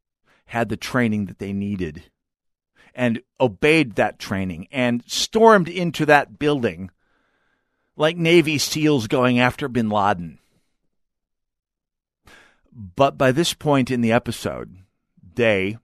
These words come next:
hindered by the slowness of the nine eleven system and by the jurisdictional overlap in the area,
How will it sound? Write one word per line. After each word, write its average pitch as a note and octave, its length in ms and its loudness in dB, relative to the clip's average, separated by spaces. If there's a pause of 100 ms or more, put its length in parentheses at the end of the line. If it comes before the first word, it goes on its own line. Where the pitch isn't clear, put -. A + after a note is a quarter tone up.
(420)
hindered F#3 580 4
by C#3+ 320 8
the C3 180 -4
slowness B2+ 720 0
of B2 180 -10
the B2+ 80 -8
nine B2 260 0
eleven A#2+ 360 2
system A#2+ 440 -6
and A2 180 -4
by A2+ 140 -2
the G#2+ 120 -4
jurisdictional A#2 880 -4
overlap G#2+ 560 0
in G#2+ 80 -4
the G#2+ 140 -12
area, F#2 460 -6